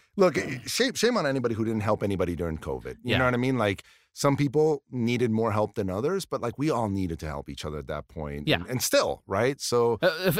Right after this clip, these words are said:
Speaker 2: imagine if any-, everybody just done that. "Oh, no, I'm gonna close all the stores and just open a mask store."
Speaker 1: Y-, you know, it happened, it happened to my wife. My wife's a business owner, and, uh, she, she received very little help when it came to, to rent and stuff like that. And, and she,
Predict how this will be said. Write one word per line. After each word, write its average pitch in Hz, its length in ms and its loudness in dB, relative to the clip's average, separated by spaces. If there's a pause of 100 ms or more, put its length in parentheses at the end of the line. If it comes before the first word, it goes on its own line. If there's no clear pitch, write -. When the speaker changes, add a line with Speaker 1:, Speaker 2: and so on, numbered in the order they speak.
Speaker 2:
imagine 285 360 2
if - 80 -6
any-, 208 160 4 (160)
everybody 170 400 4
just 113 160 -2
done 113 140 2
that. 92 260 -2
"Oh, 247 160 6
no, 226 120 2
I'm 240 60 4
gonna 254 120 2
close 208 280 4 (100)
all 185 240 6
the 180 80 -2
stores 156 300 2
and 127 40 -4
just 151 160 0
open 143 180 4
a 117 40 2
mask 117 340 4
store." 90 340 -2 (280)
Speaker 1:
Y-, 165 140 -12
you 180 100 4
know, 175 120 6
it 151 80 4
happened, 180 260 2
it 147 80 4
happened 170 200 4
to 180 60 2
my 180 80 4
wife. 185 280 2
My 120 120 2
wife's 131 300 2
a 135 60 0
business 120 400 -2
owner, 120 460 0
and, 110 400 0
uh, 107 380 2 (280)
she, - 260 -8 (120)
she - 160 -6
received 113 420 -6
very 117 220 4
little 110 460 4
help 110 420 -4
when 101 140 -6
it 92 100 -8
came 95 260 -6
to, 90 440 -6
to 98 100 -8
rent 131 180 -2
and 117 80 -8
stuff 92 200 -8
like 87 140 -8
that. 98 180 -2
And, 98 120 -4
and 101 160 -6
she, 110 380 -4